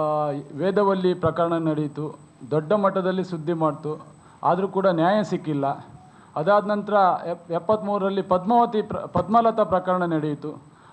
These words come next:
ಅದು ಕೂಡ ಅತ್ಯಾಚಾರ ಪ್ರಕರಣ, ಆಗಲೂ ಕೂಡ ನ್ಯಾಯ ಸಿಕ್ಕಿಲ್ಲ. ಎರಡ್ ಸಾವಿರದ ಹನ್ನೆರಡರಲ್ಲಿ ನಾರಾಯಣ ಮತ್ತು ಯಮುನಾ,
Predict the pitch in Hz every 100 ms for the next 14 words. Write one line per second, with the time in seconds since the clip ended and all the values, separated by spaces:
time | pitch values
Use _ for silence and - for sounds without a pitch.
0 | - 165 226 226 214 220 185 165 175 202
1 | 202 202 190 185 170 180 160 151 - -
2 | - _ _ _ - 185 226 254 254 240
3 | 233 196 208 214 185 170 147 147 139 -
4 | - - 170 208 226 220 208 185 220 240
5 | 220 220 214 202 - - - - - 151
6 | 190 226 240 240 226 226 220 214 196 208
7 | 208 156 - -